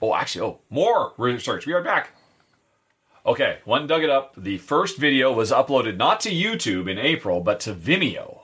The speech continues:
on March twenty-seventh, 'cause at the time, you couldn't upload videos to YouTube that were longer than ten minutes unless you had special permission.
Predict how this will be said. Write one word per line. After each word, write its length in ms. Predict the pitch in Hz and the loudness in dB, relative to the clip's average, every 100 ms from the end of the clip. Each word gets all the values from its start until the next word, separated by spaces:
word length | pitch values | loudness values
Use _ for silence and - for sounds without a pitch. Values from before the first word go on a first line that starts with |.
| - | -4
on 220 | 95 95 | -2 0
March 320 | 110 143 147 | 2 2 0
twenty-seventh, 560 | - 143 135 120 98 - | -4 -2 0 0 0 -4
'cause 160 | 98 | -10
at 80 | 92 | -8
the 60 | 87 | -2
time, 440 | 131 117 101 101 - - - | 0 2 2 -2 -10 -20 -10
you 340 | 92 101 104 | -2 2 2
couldn't 260 | 98 135 117 | 2 0 2
upload 560 | 135 131 117 107 104 | 0 2 2 2 2
videos 380 | 95 123 113 101 | 0 2 2 0
to 80 | - | -4
YouTube 340 | 104 127 107 90 | -4 -2 -2 -2
that 120 | 95 | -2
were 100 | 95 | 2
longer 320 | 104 117 104 | 2 2 0
than 140 | 95 | -6
ten 180 | 87 107 | -4 -4
minutes 240 | 110 98 90 | -2 -4 -4
unless 200 | 95 95 | -6 -2
you 80 | |
had 140 | 92 87 | -2 -2
special 320 | - 110 98 | 0 0 0
permission. 460 | 98 98 101 - | -6 -4 -4 -6